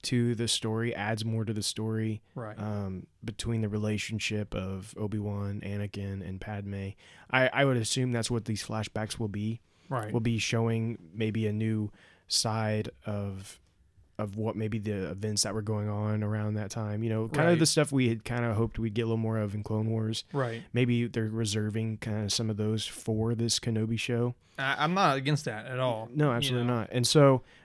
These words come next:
Speaker 1: um, and we know, well, we don't know, but we've also, we also hear that,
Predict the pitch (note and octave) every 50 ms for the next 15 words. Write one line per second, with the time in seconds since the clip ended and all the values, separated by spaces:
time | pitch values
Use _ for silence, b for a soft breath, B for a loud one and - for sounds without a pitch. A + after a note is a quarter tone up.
0 | b b _ B2+ B2+ B2+ A#2+ A#2 A2+ A2 G2+ _ _ _ _ _ _ _ _ D3+
1 | D3 D3 D3 C#3+ D3+ D#3 D#3 D#3 D#3 D3+ D3+ - - - - - _ _ - D3
2 | C#3+ C3+ B2 A#2+ B2 B2+ A#2+ C#3 C#3 - B2 B2+ B2+ A#2+ A#2 G#2+ G2 A#2 B2 B2
3 | A2+ C3 B2 B2 - - B2+ A#2 A#2 A2+ - - C3 B2+ B2 B2 A#2 - B2 A#2
4 | A2 A#2+ A#2 A2+ A2 G#2+ A2+ A2 A2 G#2+ -